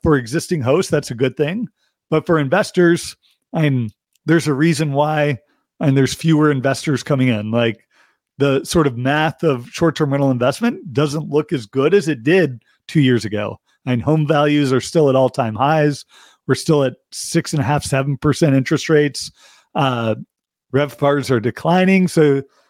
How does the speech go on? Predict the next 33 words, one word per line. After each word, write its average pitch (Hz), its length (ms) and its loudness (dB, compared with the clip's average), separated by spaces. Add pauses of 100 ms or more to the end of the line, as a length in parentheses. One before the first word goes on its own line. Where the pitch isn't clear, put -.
(160)
you 156 120 2
look 185 240 2
at 170 240 -2
sort 156 200 -2
of 123 80 -4
average 147 440 -2
investability 147 920 -2
of 135 100 -2
just 127 360 -6 (260)
how, - 260 -2 (100)
and 135 320 -2 (280)
<laughs> - 260 -20
how 175 120 0
many 190 200 -2
deals 165 580 2
actually 160 460 -2
pencil, 165 520 -2 (240)
and 151 120 2
it's 139 160 0
definitely 185 360 0
fewer 156 400 2
than, 131 520 -2
and 120 480 -2
two 156 100 0
years 120 220 4
ago. 110 280 -6 (380)
Uh, 143 220 2
so 147 480 2
we 160 160 4
are 165 180 2
seeing 160 340 0
some 156 200 0
in, 131 180 -2